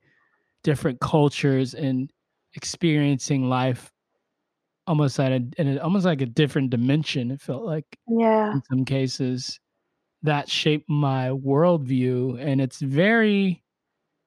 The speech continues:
Speaker 1: universal. It's a very holistic, I mean, I don't, I don't think there's any wrong way. I think there,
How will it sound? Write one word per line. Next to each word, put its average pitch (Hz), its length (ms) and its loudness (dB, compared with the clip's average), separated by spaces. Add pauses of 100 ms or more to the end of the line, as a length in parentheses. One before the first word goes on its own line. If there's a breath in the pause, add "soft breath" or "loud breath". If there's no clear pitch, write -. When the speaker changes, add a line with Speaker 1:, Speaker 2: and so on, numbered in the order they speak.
(480)
Speaker 1:
universal. 151 1000 2
It's 123 160 -12
a 143 80 0
very 165 580 2
holistic, 151 1120 -2 (680)
I 143 60 0
mean, 143 400 2 (340)
I 143 80 0
don't, 147 240 0 (160)
I 143 120 0
don't 156 200 2
think 151 300 -2
there's 147 300 0 (200)
any 165 240 2
wrong 139 420 4
way. 208 420 2 (580)
I 143 140 0
think 147 280 0 (300)
there, 143 320 -2